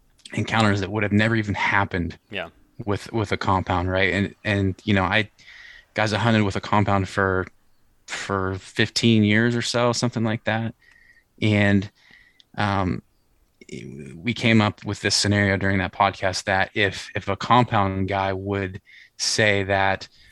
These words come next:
Speaker 1: "Okay, in the twenty twenty-one season, <clears throat> I have no interest in a stick bow, like, whatever, that, like, great, I don't care, that's fine with me."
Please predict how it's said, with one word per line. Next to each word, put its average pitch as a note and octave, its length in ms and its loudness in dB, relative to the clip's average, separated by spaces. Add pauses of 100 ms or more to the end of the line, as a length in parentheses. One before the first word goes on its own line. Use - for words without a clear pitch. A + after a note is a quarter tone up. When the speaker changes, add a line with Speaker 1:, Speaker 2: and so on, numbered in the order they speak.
(220)
Speaker 1:
"Okay, G#2+ 320 2
in G#2+ 80 4
the F#2 80 2
twenty C3 320 2
twenty-one G#2 600 2
season, F#2 560 -2 (360)
<clears throat> - 380 -20
I A2+ 120 0
have G#2+ 100 0
no A#2+ 320 6
interest G#2+ 400 0
in F#2+ 80 -2
a F#2 60 -2
stick - 320 -4
bow, F2 300 -2 (160)
like, F#2+ 200 -2 (300)
whatever, F#2+ 360 2
that, F#2 140 0 (100)
like, F#2 200 -2 (260)
great, G2+ 440 0
I A#2 140 -4
don't A2+ 140 0
care, G#2 320 2
that's - 160 -8
fine B2+ 180 2
with G2+ 100 -2
me." G#2+ 300 2